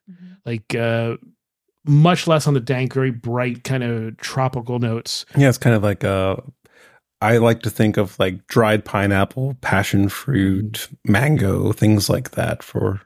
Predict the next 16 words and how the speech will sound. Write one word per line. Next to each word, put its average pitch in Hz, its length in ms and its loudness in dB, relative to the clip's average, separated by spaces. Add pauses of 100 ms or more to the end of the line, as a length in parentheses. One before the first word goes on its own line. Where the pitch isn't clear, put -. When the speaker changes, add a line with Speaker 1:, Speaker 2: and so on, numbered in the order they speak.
(120)
Speaker 3:
Galaxy. 98 480 -4 (3500)
Speaker 1:
Pineapple. 180 520 -14
Speaker 2:
Well, 139 180 -2
okay. 147 340 2 (1500)
In, 165 220 4 (400)
compared 170 540 4
to 196 140 6
the 156 100 0
Pendark, 147 300 4
I - 20 4
mean, 127 100 0
this 127 140 2
is 120 80 -4
a 117 60 -6
flavor 120 460 -8
bomb. 110 540 -8